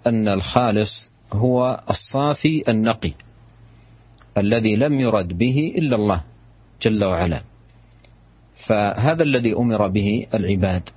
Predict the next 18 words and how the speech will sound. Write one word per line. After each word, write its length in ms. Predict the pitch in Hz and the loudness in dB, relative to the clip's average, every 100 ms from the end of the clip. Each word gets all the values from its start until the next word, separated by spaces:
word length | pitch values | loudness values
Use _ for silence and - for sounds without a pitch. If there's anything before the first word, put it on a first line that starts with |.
| - | -6
أن 100 | 104 | -4
تكون 460 | 90 92 135 117 95 | -2 0 2 2 0
جميع 440 | 95 98 139 123 | 0 0 0 0
العبادات 920 | 117 95 98 101 101 92 107 131 - | -2 -2 0 0 0 0 -2 -2 -4
التي 360 | 92 92 92 98 | -2 -2 0 -2
يتقربون 800 | 87 - 92 95 98 98 123 110 | -2 -4 -4 -2 -2 0 0 0
بها 280 | 95 95 92 | 0 0 0
إلى 140 | 95 101 | 0 0
الله 340 | 104 104 95 | 0 0 -2
سبحانه 480 | - 87 - 110 104 | -2 -4 -2 -2 0
وتعالى 600 | 98 92 95 127 156 208 - - - - _ | -2 -2 -2 0 -2 -4 -10 -20 -20 -20 _
خالصة 640 | - 127 120 117 - 139 98 | -2 0 2 0 -2 -2 0
لله، 460 | 95 87 87 82 - - | 0 2 0 -2 -4 -4
مخلصين 800 | 113 107 98 - 127 160 - - | -2 0 -2 -2 -2 -2 -4 -2
له 200 | 110 98 | 0 2
الدين، 440 | 98 87 104 95 78 - - - - - | 0 0 0 0 -2 -10 -20 -20 -8 -2
أي 140 | 107 | 0
دينهم، 600 | 98 117 135 139 151 180 | 0 0 0 0 -2 -4